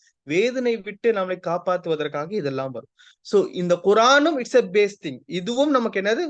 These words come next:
ரொம்ப முக்கியமான ஒரு சோர்ஸ். இது என்ன செய்யும்? நாளை இந்த உலகத்தில் ஹிதாயத்தாக மட்டுமல்லாமல் நாளை நம்-, நம்முடைய கபருடைய வாழ்க்கையும் இது நம்மளை வேதனையிலிருந்து பாதுகாக்கும்.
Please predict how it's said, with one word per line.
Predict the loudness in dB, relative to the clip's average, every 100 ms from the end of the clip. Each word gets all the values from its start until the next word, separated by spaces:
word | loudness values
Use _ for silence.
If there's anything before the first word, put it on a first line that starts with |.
| -8 -6
ரொம்ப | -4 -2 -2
முக்கியமான | -4 -6 -2 0 0 0
ஒரு | -2 -2 0 0 -4
சோர்ஸ். | -4 -2 -2 -4 _ _ _ -12
இது | -4
என்ன | 0 0
செய்யும்? | 0 -2 -2
நாளை | 0 0 0 -2 -10 _ _
இந்த | -10 -6 -4
உலகத்தில் | 0 2 2 -2 -8 -8
ஹிதாயத்தாக | -8 0 2 2 0 -2
மட்டுமல்லாமல் | -4 -8 -8 -6 -6 -4 -4 -4
நாளை | -4 -4 -4 -4 -4 -6
நம்-, | -8 -8 -6
நம்முடைய | -4 -2 -2 0
கபருடைய | 0 0 0 -2
வாழ்க்கையும் | -2 -4 -4 -10 -6
இது | -4
நம்மளை | -4 -2 -4 -6 _ _ -4
வேதனையிலிருந்து | 0 0 0 -4 -4 -4
பாதுகாக்கும். | -4 -4 -4 -10 _